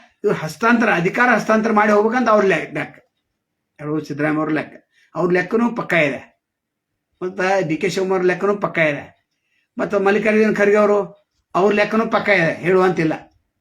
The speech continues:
ಹೇಳತ್ತಿಲ್ಲ. ಹೈಕಮಾಂಡಲ್ಲಿ ಶಕ್ತಿ ಇಲ್ಲ. ಕಾಂಗ್ರೆಸ್ ಹೈಕಮಾಂಡ್ ಶಕ್ತಿ ಇಲ್ಲ. ನರೇಂದ್ರ ಮೋದಿ ಅವ್ರು ನೋಡು, ಅವ್ರು ಒಂದು ಹೇಳಿದ್ರು, "ಜೈ ಶಿವ-, ಬೇಡಪ್ಪ,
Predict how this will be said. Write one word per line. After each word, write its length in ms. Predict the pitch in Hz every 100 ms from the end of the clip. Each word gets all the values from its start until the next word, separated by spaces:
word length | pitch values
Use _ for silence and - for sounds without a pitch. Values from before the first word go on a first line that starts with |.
| _
ಹೇಳತ್ತಿಲ್ಲ. 420 | 156 165 165 156 139 - _ _ _ -
ಹೈಕಮಾಂಡಲ್ಲಿ 640 | 190 233 233 214 220 262
ಶಕ್ತಿ 260 | 214 160 175
ಇಲ್ಲ. 140 | 147 143 _ _ _ _
ಕಾಂಗ್ರೆಸ್ 360 | 117 151 202
ಹೈಕಮಾಂಡ್ 320 | 170 151 196 180
ಶಕ್ತಿ 120 | 180
ಇಲ್ಲ. 120 | 180 - _ -
ನರೇಂದ್ರ 320 | 160 170 190
ಮೋದಿ 180 | 190 180
ಅವ್ರು 160 | 180 175
ನೋಡು, 440 | 175 170 170 _ _ _ _ _ _ _
ಅವ್ರು 200 | 165 156
ಒಂದು 180 | 160 160
ಹೇಳಿದ್ರು, 340 | 180 185 185
"ಜೈ 180 | 151 160
ಶಿವ-, 200 | 156 156
ಬೇಡಪ್ಪ, 380 | 139 156 160 151